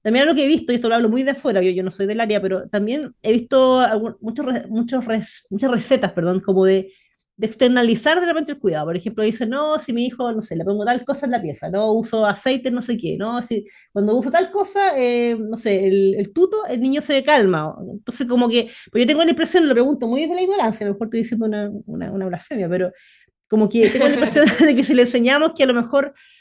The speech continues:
cuando ponemos, no sé, el peluche no sé cuánto en la pieza, eh, y esos signos de, de calma, a lo mejor estamos externalizando quizá y no estamos enseñando a autorregularse, ¿o no? ¿O estoy diciendo algo que,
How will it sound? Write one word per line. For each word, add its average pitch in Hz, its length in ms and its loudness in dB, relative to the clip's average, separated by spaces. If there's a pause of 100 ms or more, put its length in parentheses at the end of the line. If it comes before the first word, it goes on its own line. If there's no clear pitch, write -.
(120)
cuando 214 280 -4
ponemos, 254 420 0
no 240 140 -2
sé, 147 300 -10 (100)
el 185 160 -8
peluche 240 360 2
no 285 100 2
sé 247 120 2
cuánto 311 280 2
en 311 40 0
la 311 120 2
pieza, 311 520 -2
eh, 220 260 -2
y 214 200 -4
esos 254 220 -6
signos 277 320 -2
de, 269 160 2
de 240 100 -4
calma, 302 340 -2
a 240 60 -8
lo 233 100 -4
mejor 233 180 -8
estamos 269 240 -2 (120)
externalizando 214 840 2
quizá 339 400 -4
y 302 60 -4
no 254 80 -4
estamos 233 260 -2
enseñando 302 580 0
a 254 560 -4
autorregularse, 240 720 -4
¿o 208 60 -2
no? 180 160 -6
¿O 180 60 -2
estoy 190 180 0
diciendo 190 340 -2
algo 185 240 -2
que, 175 220 -10